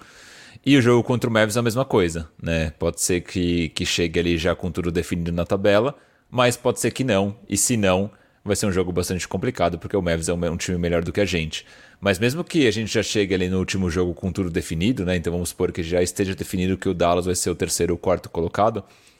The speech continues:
é, ainda tem um fator rivalidade, né? Então acho que se o, se o Dallas puder dar aquela pisadinha na mão do San Antonio Spurs pra ele cair do penhasco, acho que eles vão fazer isso.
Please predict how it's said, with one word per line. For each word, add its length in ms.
é, 640
ainda 220
tem 140
um 40
fator 260
rivalidade, 600
né? 140
Então 420
acho 200
que 160
se 180
o, 160
se 220
o 100
Dallas 380
puder 540
dar 120
aquela 300
pisadinha 720
na 120
mão 180
do 80
San 160
Antonio 260
Spurs 300
pra 100
ele 120
cair 280
do 100
penhasco, 560
acho 120
que 80
eles 100
vão 140
fazer 260
isso. 300